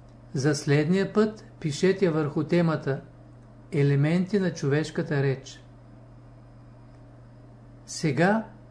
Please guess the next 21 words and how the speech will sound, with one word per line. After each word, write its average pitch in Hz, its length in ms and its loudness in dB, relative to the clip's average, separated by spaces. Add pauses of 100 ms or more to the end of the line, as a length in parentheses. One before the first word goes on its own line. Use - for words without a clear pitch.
(180)
да 147 260 0
вземем 170 440 2
правата 170 720 0 (120)
А 147 240 -2
Б. 143 260 0 (1160)
Тя 143 420 0
не 139 180 2
е 135 60 4
образувана 170 720 2
произволно, 143 840 0 (560)
но 143 260 4
е 139 140 0
произлязла 147 920 0
от 143 220 0
някакъв 156 580 -2
разумен 156 500 2
източник, 185 680 -2 (420)
от 151 220 -4
някакво 185 680 0
разумно 180 540 2
същество. 165 800 -4